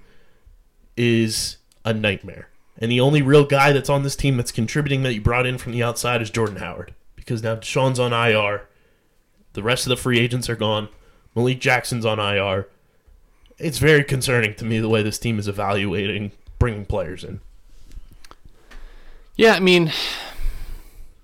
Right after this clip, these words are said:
Speaker 2: it's hard, it's hard to say, right? Because I, I, I think, I, I do think one of Howie's potential weaknesses might be the player evaluation side, and,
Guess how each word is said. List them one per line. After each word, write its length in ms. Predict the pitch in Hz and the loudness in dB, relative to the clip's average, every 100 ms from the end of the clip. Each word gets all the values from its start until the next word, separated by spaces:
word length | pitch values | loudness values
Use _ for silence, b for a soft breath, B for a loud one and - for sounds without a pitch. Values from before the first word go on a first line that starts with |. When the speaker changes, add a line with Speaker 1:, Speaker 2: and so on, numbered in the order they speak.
| - | -10
Speaker 2:
it's 120 | - 196 | -2 4
hard, 200 | 190 170 | 6 6
it's 180 | 151 | 6
hard 160 | 185 165 | 4 4
to 80 | 143 | 2
say, 260 | - 139 | 4 2
right? 240 | 90 90 107 | 2 -4 -4
Because 440 | 117 110 107 104 | -4 -4 -6 -4
I, 180 | 90 107 - | -4 -4 -4
I, 160 | 113 - | -6 -6
I 80 | 110 | -6
think, 460 | 123 120 - - b b b b b b b b - - - | -4 -4 -8 -16 b b b b b b b b -20 -20 -2
I, 100 | 127 120 | 0 2
I 80 | 131 | 2
do 140 | 127 | 2
think 200 | 123 123 | 0 0
one 120 | 117 110 | 0 -2
of 100 | 110 | -2
Howie's 340 | 110 110 107 | 0 0 -2
potential 480 | - 98 107 - 95 | -6 -6 -6 -6 -4
weaknesses 560 | 113 110 107 - 104 | -4 -4 -6 -6 -6
might 320 | 110 104 110 - | -4 -2 -2 0
be 140 | 127 | 0
the 100 | 127 | 0
player 280 | - 123 127 | 2 4 6
evaluation 600 | 127 127 131 135 127 135 | 4 2 2 0 -2 -2
side, 340 | - 143 139 | 0 2 4
and, 260 | 131 98 107 | 2 -2 -8